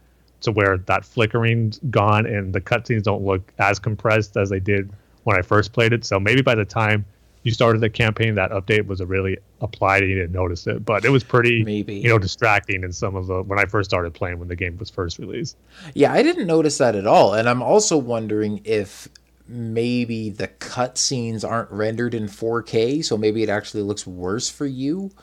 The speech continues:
Speaker 1: That's
Speaker 2: Um,
Speaker 1: possible too.
Speaker 2: or
Speaker 1: Yeah.
Speaker 2: maybe it's just something where, um, yeah, maybe they did just patch it recently, 'cause I didn't play the campaign. I started maybe a week ago or so,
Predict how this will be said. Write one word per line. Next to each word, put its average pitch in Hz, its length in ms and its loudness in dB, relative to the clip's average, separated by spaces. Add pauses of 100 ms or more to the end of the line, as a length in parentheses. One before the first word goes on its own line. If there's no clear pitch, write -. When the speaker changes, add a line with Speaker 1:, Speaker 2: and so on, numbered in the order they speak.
(400)
Speaker 1:
That's 117 200 4
Speaker 2:
Um, 110 40 2
Speaker 1:
possible 110 340 4
too. 101 240 -2 (160)
Speaker 2:
or 143 80 4
Speaker 1:
Yeah. 147 160 8
Speaker 2:
maybe 127 460 0
it's 113 140 -4
just 117 180 -2
something 107 320 -2
where, 98 420 0
um, 92 640 -4 (1080)
yeah, 110 280 0
maybe 101 280 -2
they 95 160 -4
did 95 280 -6
just 92 200 -12
patch 92 260 -2
it - 80 -12
recently, 95 320 -8
'cause 107 160 -6
I 123 100 4
didn't 113 240 -2
play 107 160 0
the 95 120 -6
campaign. 98 480 -6
I 120 140 4
started 107 500 -2
maybe 95 360 -4
a 87 120 -8 (1000)
week 117 300 -6
ago 208 400 -2
or 208 580 -2
so, 208 480 -4